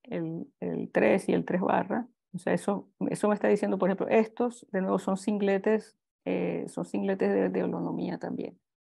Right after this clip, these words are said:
¿ok? Porque aquí hay un uno. Entonces,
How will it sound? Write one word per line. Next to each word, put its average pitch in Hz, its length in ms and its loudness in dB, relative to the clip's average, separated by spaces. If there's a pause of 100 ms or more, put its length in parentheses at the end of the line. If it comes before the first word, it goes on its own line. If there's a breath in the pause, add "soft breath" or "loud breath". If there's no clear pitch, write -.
(180)
¿ok? 175 200 -8 (120)
Porque 170 200 -2
aquí - 160 -2
hay 170 120 2
un 170 160 0
uno. 156 240 -4 (1040)
Entonces, 190 680 4